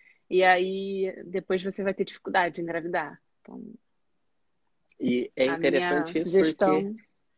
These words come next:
Speaker 2: porque, por-, porque
Speaker 1: a
Speaker 2: o
Speaker 1: minha
Speaker 2: que eu
Speaker 1: sugestão é que
Speaker 2: percebo
Speaker 1: termine a residência
Speaker 2: É.
Speaker 1: e engravide.
Speaker 2: <laughs> Mas o que eu percebo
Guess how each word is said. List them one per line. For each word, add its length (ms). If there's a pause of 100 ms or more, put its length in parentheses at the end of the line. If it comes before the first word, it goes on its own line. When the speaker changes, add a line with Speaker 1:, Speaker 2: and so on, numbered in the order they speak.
(1500)
Speaker 2:
porque, 0
por-, 260
porque 200
Speaker 1:
a 40
Speaker 2:
o 20
Speaker 1:
minha 160
Speaker 2:
que 80
eu 40
Speaker 1:
sugestão 400
é 60
que 80
Speaker 2:
percebo 20
Speaker 1:
termine 380
a 40
residência 640
Speaker 2:
É. 60
Speaker 1:
e 80
engravide. 580
Speaker 2:
<laughs> 3000
Mas 180
o 60
que 80
eu 80
percebo 720